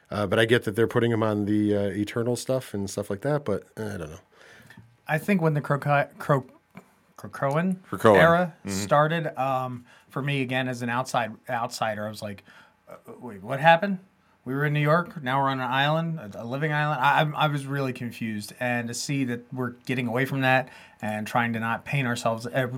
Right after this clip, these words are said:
Speaker 2: trying to paint ourselves out of a corner, uh, lit-, in my opinion, uh, from a lot of the polarizing stuff that I've heard that's happened through the run.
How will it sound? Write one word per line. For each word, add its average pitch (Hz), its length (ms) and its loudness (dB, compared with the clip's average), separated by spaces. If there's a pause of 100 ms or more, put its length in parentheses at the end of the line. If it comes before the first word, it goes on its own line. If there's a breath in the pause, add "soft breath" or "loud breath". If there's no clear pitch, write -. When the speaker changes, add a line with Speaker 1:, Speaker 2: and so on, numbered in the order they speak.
Speaker 2:
trying 226 160 8
to 165 60 6
paint 156 140 8
ourselves 120 280 2
out 113 120 -2
of 101 60 -10
a 95 40 -14
corner, 98 440 -6
uh, 104 500 -14
lit-, 139 220 -4
in 123 160 -6
my 117 160 -4
opinion, 95 440 -8 (380 loud breath)
uh, 104 160 -2
from 120 180 -4
a 113 40 -2
lot 120 220 2
of 110 100 -6
the 110 320 -6
polarizing 117 580 2
stuff 120 340 0
that 107 100 -4
I've 107 80 -10
heard 120 220 -2
that's - 140 -12
happened 120 300 0
through 113 140 -10
the 104 80 -12
run. 107 320 -6